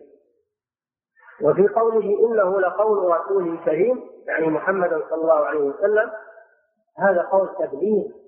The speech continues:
مبلغ عن الله عز وجل، وإلا فالقرآن هو كلام الله، الله هو الذي تكلم به وحيا وسمعه منه جبريل وبلغه لمحمد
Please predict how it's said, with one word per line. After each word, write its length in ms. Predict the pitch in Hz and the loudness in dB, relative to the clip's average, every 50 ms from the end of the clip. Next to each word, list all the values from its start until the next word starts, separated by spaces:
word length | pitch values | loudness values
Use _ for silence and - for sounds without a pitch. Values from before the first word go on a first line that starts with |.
| _ _ _ _ _ _ _ _ _ - | _ _ _ _ _ _ _ _ _ -4
مبلغ 560 | 151 143 127 165 196 202 180 165 160 165 143 | -4 0 0 0 0 0 0 0 0 0 -2
عن 180 | 139 151 160 156 | -2 -2 -2 -2
الله 360 | 147 139 139 139 135 131 127 - - - | -2 -4 -2 -2 -2 -2 -2 -4 -8 -4
عز 240 | - 170 170 143 147 | -4 -4 -4 -2 -2
وجل، 440 | 147 139 139 131 127 127 117 - - - - _ _ _ _ _ _ | -2 -2 -2 -2 -4 -6 -6 -8 -14 -20 -20 _ _ _ _ _ _
وإلا 340 | - 147 185 226 214 196 185 | 0 2 2 2 2 2 -2
فالقرآن 680 | 175 180 185 180 180 175 175 - - 190 220 247 262 262 - - - - - - - - - - - _ - | -2 -2 -4 -4 -2 -2 -2 0 0 0 0 0 -2 -4 -8 -14 -16 -18 -18 -20 -20 -20 -20 -20 -20 _ -2
هو 140 | 180 196 190 | 0 0 0
كلام 420 | - - 170 180 202 214 214 180 170 | 0 -2 -2 -2 -2 -2 -2 -2 -4
الله، 420 | 165 156 151 143 143 143 139 139 139 - - - - - - - - - - - - _ _ _ _ _ _ _ _ _ _ _ _ _ _ _ _ _ _ _ _ _ _ _ _ - | -4 -2 0 2 2 2 2 0 -4 -6 -10 -12 -14 -16 -18 -18 -20 -20 -20 -20 -20 _ _ _ _ _ _ _ _ _ _ _ _ _ _ _ _ _ _ _ _ _ _ _ _ -6
الله 240 | 127 139 147 175 202 | -2 0 2 2 2
هو 320 | 196 196 202 196 226 233 214 | 2 0 0 0 0 0 0
الذي 300 | 185 185 202 220 226 185 | 0 -2 -4 -4 -6 -6
تكلم 600 | - 185 175 - 196 185 175 180 190 185 170 165 | -4 -4 -4 -2 -2 -2 -2 -2 -2 -2 -4 -4
به 360 | 160 170 147 143 143 143 147 156 | -4 -6 -6 -6 -10 -8 -4 -4
وحيا 380 | 175 - - - 147 143 143 - - - - - _ - _ _ _ _ _ _ _ _ - | -4 -4 -4 -6 -8 -8 -8 -10 -16 -20 -20 -20 _ -20 _ _ _ _ _ _ _ _ -2
وسمعه 640 | 151 151 147 - 220 214 208 190 175 170 156 156 175 | -2 -2 0 0 0 0 0 -2 -2 -2 -2 -2 -4
منه 300 | 170 185 202 185 170 170 | -2 -2 -2 -2 -2 -4
جبريل 580 | 160 156 160 147 147 165 165 151 151 - - - - _ _ _ _ _ _ _ _ _ _ _ _ _ _ _ _ _ _ _ - | -4 -4 -4 -4 -2 -2 -2 -2 -6 -10 -16 -20 -20 _ _ _ _ _ _ _ _ _ _ _ _ _ _ _ _ _ _ _ 0
وبلغه 640 | 147 151 151 175 180 180 208 208 196 185 170 175 175 | 0 2 2 2 2 2 0 2 0 0 -2 -2 -6
لمحمد 580 | 170 165 156 147 - 190 202 196 175 165 151 | -6 -6 -6 -6 -4 -4 -4 -4 -2 -6 -6